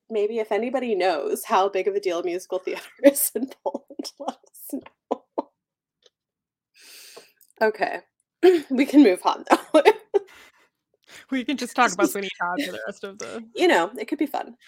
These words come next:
Speaker 1: Speaking of musicals, though, I did finally watch Hamilton.
Speaker 2: The whole thing?
Speaker 1: The whole thing,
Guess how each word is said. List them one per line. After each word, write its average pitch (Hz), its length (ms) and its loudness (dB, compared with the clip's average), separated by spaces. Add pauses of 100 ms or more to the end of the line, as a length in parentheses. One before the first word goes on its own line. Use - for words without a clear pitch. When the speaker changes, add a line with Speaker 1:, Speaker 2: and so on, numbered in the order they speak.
(1200)
Speaker 1:
Speaking 330 560 2
of 190 120 0
musicals, 190 580 0
though, - 340 -2 (680)
I 196 160 6
did 208 200 2
finally 160 340 -4
watch - 200 -8
Hamilton. - 600 -10 (520)
Speaker 2:
The 220 80 -6
whole 214 140 -2
thing? 311 300 2 (380)
Speaker 1:
The 226 80 4
whole 185 120 -2
thing, - 220 -18